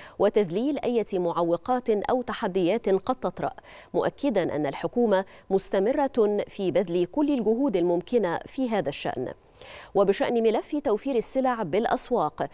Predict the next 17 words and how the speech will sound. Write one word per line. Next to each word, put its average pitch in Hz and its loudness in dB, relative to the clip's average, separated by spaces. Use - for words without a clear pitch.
شدد 233 2
رئيس 277 0
الوزراء 214 0
على 214 2
ضرورة 202 2
تكثيف 180 -4
الجهود 196 0
لمتابعة 180 -2
توافر 190 0
مختلف 254 -2
السلع 247 0
في - -2
الأسواق، 220 -2
لا 233 4
سيما 226 -2
الأساسية 247 0
منها، 160 -4